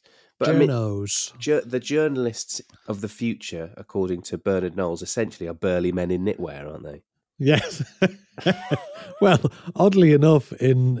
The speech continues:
Speaker 2: uh, The Woman in the Moon, uh, this, the astronauts are in knitwear,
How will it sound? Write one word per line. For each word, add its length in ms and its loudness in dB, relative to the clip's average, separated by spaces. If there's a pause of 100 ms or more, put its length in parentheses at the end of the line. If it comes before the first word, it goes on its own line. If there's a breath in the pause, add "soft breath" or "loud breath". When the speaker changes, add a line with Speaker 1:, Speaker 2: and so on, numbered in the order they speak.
Speaker 2:
uh, 260 2
The 180 0
Woman 220 4
in 100 2
the 80 2
Moon, 440 4 (460 loud breath)
uh, 320 2
this, 480 0
the 160 4
astronauts 720 4
are 140 4
in 240 2
knitwear, 520 2